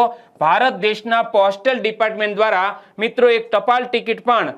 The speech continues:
બહાર પાડવામાં આવી હતી આ મહાન ક્રાંતિકારીની યાદમાં. એવા યતીન્દ્રનાથ દાસનો જન્મ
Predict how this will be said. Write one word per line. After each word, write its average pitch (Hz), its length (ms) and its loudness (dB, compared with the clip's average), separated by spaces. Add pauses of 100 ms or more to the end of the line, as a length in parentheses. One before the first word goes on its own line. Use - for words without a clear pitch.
(120)
બહાર 208 280 2
પાડવામાં 214 520 2
આવી 214 240 2
હતી 240 300 0
આ 208 160 0
મહાન 202 420 -2
ક્રાંતિકારીની 196 840 -2
યાદમાં. 170 520 -2 (320)
એવા 214 340 2 (300)
યતીન્દ્રનાથ 247 880 0
દાસનો 214 540 0
જન્મ 190 360 -2